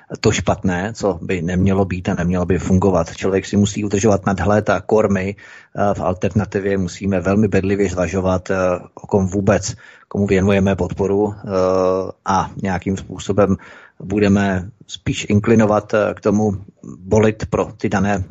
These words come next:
partaje, strany, hnutí a tak dále. Takže tohodle bych si V K možná i všímal, do jaké míry ten systém, koho, jak si, eh, po kom jde, koho nechává být, koho nechává na pokoji.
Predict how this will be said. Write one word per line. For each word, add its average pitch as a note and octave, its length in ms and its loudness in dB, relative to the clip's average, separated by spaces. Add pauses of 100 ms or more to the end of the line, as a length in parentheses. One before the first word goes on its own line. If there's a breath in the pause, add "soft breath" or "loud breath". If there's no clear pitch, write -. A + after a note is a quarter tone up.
partaje, F#2+ 500 -2
strany, F#2 380 -6
hnutí F#2 400 -4
a E2 60 -2
tak F#2+ 180 -6
dále. F2 300 0
Takže F#2 360 0 (580 loud breath)
tohodle D3 320 2
bych D#3 140 -4
si E3+ 140 -8
V C#3+ 160 -6
K D3+ 180 -6
možná C#3 280 -2
i D3 100 -2
všímal, A#2+ 600 -2 (460 soft breath)
do G#2+ 80 -2
jaké A#2+ 260 2
míry B2+ 440 2
ten B2+ 200 -2
systém, B2 560 0 (120)
koho, A#2+ 640 0
jak - 180 -8
si, F2+ 460 -4 (480 soft breath)
eh, F2 580 -2
po A2+ 180 -2
kom B2+ 180 2
jde, A2 460 2
koho G#2+ 200 -4
nechává A2 560 0
být, F#2 360 -12
koho F#2 180 -6
nechává F#2+ 400 -4
na G2 100 -4
pokoji. D2+ 400 -8